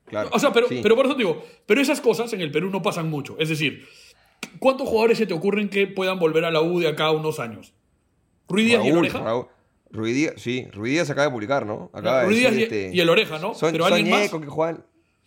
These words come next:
Speaker 1: puta, alguien más, este, Ampuero, pues, ¿no? <laughs>
Speaker 2: ¿Me, me entiendes? O sea, en verdad no hay,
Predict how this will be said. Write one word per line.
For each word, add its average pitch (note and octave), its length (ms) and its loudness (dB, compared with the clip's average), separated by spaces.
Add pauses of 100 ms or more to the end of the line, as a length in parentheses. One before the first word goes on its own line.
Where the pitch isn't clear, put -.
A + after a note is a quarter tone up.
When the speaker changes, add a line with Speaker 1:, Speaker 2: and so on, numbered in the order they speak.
(440)
Speaker 1:
puta, C#3+ 260 -4
alguien D3+ 220 -2
más, F3+ 320 -4
este, A2+ 720 -6 (180)
Ampuero, D#3+ 420 -2
pues, D3+ 120 -6
¿no? G3 180 -10 (300)
<laughs> - 1600 0
Speaker 2:
¿Me, E3 140 -4
me F3 100 -2
entiendes? F3+ 320 2
O F#3 60 -4
sea, A3+ 100 0
en A3+ 80 -4
verdad A3+ 180 4
no B3+ 100 2
hay, D3+ 140 0